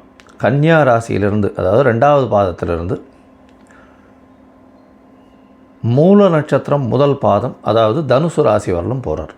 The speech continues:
இந்த வாரத்தில் பார்த்தாலேயானால் நான்கு ராசிகள், அதாவது கன்னி, துலாம், விருச்சிகம், தனுசு நான்கு ராசிகள் போறார். இந்த வாரத்தில் வரக்கூடிய விசேஷ நாட்கள் என்னென்ன அப்படின்னு பார்க்கும் பொழுது, இந்த வாரத்தில்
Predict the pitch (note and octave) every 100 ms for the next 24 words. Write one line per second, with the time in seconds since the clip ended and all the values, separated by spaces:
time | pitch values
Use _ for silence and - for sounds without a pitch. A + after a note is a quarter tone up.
0 | - - - C#3 D3 D3+ F3+ E3+ B2 A#2+
1 | - A2+ G#2 G2+ A2 D3+ D#3+ G2+ A#2 D3+
2 | E3 C#3+ A2 A2+ A#2+ G#2+ D#2+ F#2 F2+ G2
3 | G#2 F#3 - - - - G#2 C3+ D3 F3
4 | G#3 _ - A#2 A#2+ D3 D3 - G#2+ G#2+
5 | A2 C3 B2+ - - - F2+ A2 A#2 G#2
6 | - - - G2 A#2 A#2 G2 F#2 G2 G2+
7 | F2 - F2+ D3+ - - - - - -
8 | - - - - D#3 G#3 G#3 D3+ D3+ E3
9 | E3+ C#3+ A#2+ B2 - A#2 G#2 F#2+ A#2 F3+
10 | F#3+ E3 C#3 A#2+ - G2 G2 G2 F#2+ -
11 | - G2+ G#2 G2 G2 F2+ F#2+ F#2 F#2+ E3
12 | - _ _ - - - - - - _
13 | _ _ _ _ _ _ _ _ - D3+
14 | D#3+ D3 C#3 D#3 D3+ C#3 D#3